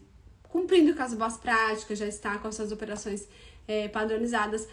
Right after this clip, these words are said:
Agora, se eu tenho só do mês, parece que eu fiz ontem, sabe? Que, tipo assim, faz um mês que eu tô fazendo tudo certo, sabe? Então, é legal ter um histórico pra vigilância saber que o estabelecimento já cuida de tudo isso, tá?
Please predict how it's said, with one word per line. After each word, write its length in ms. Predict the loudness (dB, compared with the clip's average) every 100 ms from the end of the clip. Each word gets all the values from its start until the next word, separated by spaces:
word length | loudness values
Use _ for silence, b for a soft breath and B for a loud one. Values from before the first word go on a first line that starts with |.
| B
Agora, 300 | -2 0 2
se 100 | 0
eu 40 |
tenho 200 | 4 4
só 300 | 4 4 4
do 80 | 4
mês, 500 | 4 4 2 -2 -6
parece 380 | 0 2 2 0
que 100 | -4
eu 60 | -2
fiz 260 | 6 6 8
ontem, 420 | 4 2 -4 2
sabe? 420 | 4 4 2 -6
Que, 160 | -8 -10
tipo 300 | -10 -6 -4
assim, 200 | -4 -6
faz 160 | 0
um 140 | 2 4
mês 380 | 4 4 2
que 100 | 0
eu 80 | -2
tô 400 | 0 0 0 -2 B B B B -4
fazendo 380 | 0 2 2 0
tudo 120 | -2
certo, 520 | 0 -2 -2 -8 -20 -20 -20 -20
sabe? 380 | -2 2 4 2
Então, 200 | -4 -4
é 60 | 0
legal 320 | 0 2 0
ter 80 | 0
um 60 |
histórico 360 | -6 -4 -4 -6
pra 140 | -8
vigilância 420 | -6 -6 -6 -6 -8
saber 280 | -8 -10 B B B -8
que 60 |
o 20 | -4
estabelecimento 680 | -2 -2 -4 -2 -4 -2
já 120 | -6
cuida 260 | -6 -6 -6
de 140 | -6
tudo 200 | -8 -8
isso, 360 | -8 -10 -10 -12 B B B 2
tá? 200 | 4